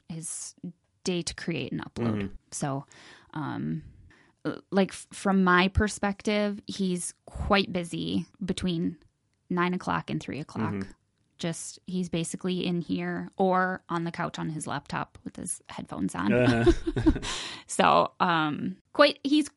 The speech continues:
Speaker 1: he's very busy this year, I would say, coaching.
Speaker 2: Yep.
Speaker 1: Um, and then you know, he is trying to also squeeze in the athlete side. So now it's kind of funny. He's trying to,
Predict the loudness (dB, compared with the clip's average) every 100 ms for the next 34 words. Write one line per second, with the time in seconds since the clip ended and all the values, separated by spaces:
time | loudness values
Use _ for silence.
0 | 0 8 10 10 6 6 8 8 6 2
1 | 0 -2 -2 -2 0 -2 -2 -2 -4 -6
2 | -6 -6 -8 -6 0 2 2 -2 -2 -2
3 | -4 -6 -6 0 2 2 0 -2 2 4
4 | 4 0 _ -2 2 4 4 2 0 -4
5 | -4 -2 -2 -2 -4 -6 -6 -4 -2 -2
6 | -2 0 0 2 0 0 0 0 0 -2
7 | -2 -2 -2 4 6 8 10 10 8 2
8 | -4 -4 -4 -2 -4 -4 -4 -8 -6 -4
9 | -4 -4 -8